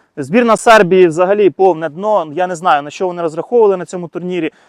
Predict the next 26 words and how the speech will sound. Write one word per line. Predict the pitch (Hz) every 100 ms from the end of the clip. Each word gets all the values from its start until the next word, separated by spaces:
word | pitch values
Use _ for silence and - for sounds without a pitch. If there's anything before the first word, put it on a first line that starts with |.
| -
Тренер | 214 208 196 175
там, | 190 175 160 147
Стойкович, | - - 190 180 160 147 -
він | 165 160
там, | 160 151
е, | 151 151 - _ _
е, | 147 147 147
матюкався | 160 202 196 233 214 - 175
багато, | 180 175 190 - 165
психував, | - - 185 226 214 208 220 202 160
що | 190
йому | 185 202
там | 196 180
доводиться | 190 208 190 175 190
скрізь | - 214 202
там | - 202
чіп-код | 185 - 196 - 214 190
свій | - 202
застосовувати, | 180 180 196 - 214 202 190 185
щоб | -
пройти | 170 190 185 214
на | 196
всі | -
локації | 196 185 202 202 - 190
Євро. | 196 233 190
Ну, | 202 233